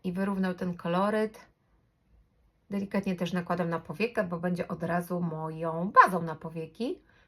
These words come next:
dzięki czemu cienie będą się super trzymać.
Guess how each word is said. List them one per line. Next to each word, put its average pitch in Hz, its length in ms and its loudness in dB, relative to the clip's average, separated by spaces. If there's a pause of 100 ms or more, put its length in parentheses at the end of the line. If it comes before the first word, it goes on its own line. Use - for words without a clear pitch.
(100)
dzięki 180 300 -8
czemu 180 400 0 (280)
cienie 165 580 -2 (420)
będą 190 200 0
się 175 260 -2 (1080)
super 175 400 -8
trzymać. - 540 -18